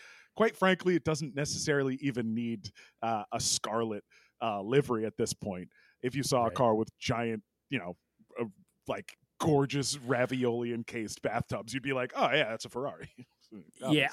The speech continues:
Speaker 2: I'm still, I'm still a little upset that they've never tried to do, like,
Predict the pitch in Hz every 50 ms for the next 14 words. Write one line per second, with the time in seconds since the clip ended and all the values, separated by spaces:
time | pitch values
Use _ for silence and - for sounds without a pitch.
0 | 156 190 214 175 - - - 262 254 - 156 147 151 170 160 165 - - - -
1 | 226 196 165 156 147 131 131 135 139 139 135 127 120 113 110 - - - 127 107
2 | 95 - - 101 - 110 101 95 90 98 104 104 98 104 101 87 - - 117 98
3 | 101 95 95 95 90 104 101 95 92 92 90 82 80 -